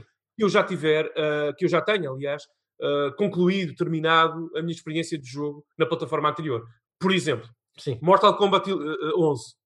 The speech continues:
Speaker 1: Um jogo que eu gosto bastante, como, como vocês
Speaker 2: Sim,
Speaker 1: sabem.
Speaker 2: sim, sim, eu sei, eu sei.
Speaker 1: Comprei-o até perto do lançamento na P S quatro, é um jogo fantástico. Ah, a única razão pela qual eu tenho instalado na minha P S cinco a versão P S cinco do jogo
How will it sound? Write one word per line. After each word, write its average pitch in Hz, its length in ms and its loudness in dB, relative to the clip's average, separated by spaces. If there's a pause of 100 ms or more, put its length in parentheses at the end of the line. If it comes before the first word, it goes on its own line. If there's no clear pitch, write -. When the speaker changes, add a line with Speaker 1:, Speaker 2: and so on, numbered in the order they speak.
(160)
Speaker 1:
Um 160 100 -4
jogo 170 180 0
que 226 60 -4
eu 208 40 -2
gosto 208 220 4
bastante, 196 320 -6
como, 156 260 -10
como 147 160 -14
vocês 180 220 0
Speaker 2:
Sim, 214 40 2
Speaker 1:
sabem. 196 180 -2
Speaker 2:
sim, - 60 -8
sim, 165 60 -2
eu 156 60 0
sei, 135 160 -2
eu 123 40 -8
sei. 117 120 -2
Speaker 1:
Comprei-o 202 520 4
até 285 280 2
perto 220 200 -2
do 185 60 -6
lançamento 175 400 -4
na 165 80 -4
P 165 120 0
S 160 140 -2
quatro, 185 240 4
é 165 60 2
um 165 60 2
jogo 170 200 -2
fantástico. 139 420 -6 (500)
Ah, 156 440 6 (360)
a 196 80 10
única 262 280 6
razão 185 280 2
pela 180 240 4
qual 156 240 4
eu 165 120 4
tenho 220 240 4
instalado 180 540 2
na 160 60 -4
minha 175 180 0
P 185 80 4
S 165 140 4
cinco 202 240 -4
a 185 40 4
versão 214 300 -2
P 147 120 -10
S 131 120 -14
cinco 139 180 -16
do 131 120 -14
jogo 160 280 -6